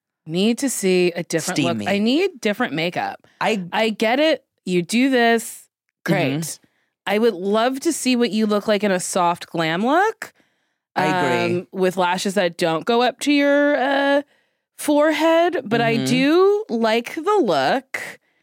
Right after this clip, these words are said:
Speaker 1: I
Speaker 2: She
Speaker 1: do
Speaker 2: has
Speaker 1: wish
Speaker 2: bunny
Speaker 1: it
Speaker 2: ears.
Speaker 1: was cinched in a little bit more at the waist.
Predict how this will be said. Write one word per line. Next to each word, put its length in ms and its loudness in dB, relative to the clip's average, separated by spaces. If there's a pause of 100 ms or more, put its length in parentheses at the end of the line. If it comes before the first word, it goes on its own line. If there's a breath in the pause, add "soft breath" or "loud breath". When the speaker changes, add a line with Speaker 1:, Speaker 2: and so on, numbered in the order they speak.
(360)
Speaker 1:
I 60 0
Speaker 2:
She 60 0
Speaker 1:
do 160 0
Speaker 2:
has 80 2
Speaker 1:
wish 360 0
Speaker 2:
bunny 60 -8
Speaker 1:
it 120 -6
Speaker 2:
ears. 80 2
Speaker 1:
was 180 2
cinched 680 -2
in 260 0
a 60 0
little 360 2
bit 240 0
more 360 0
at 180 -2
the 100 0
waist. 880 -4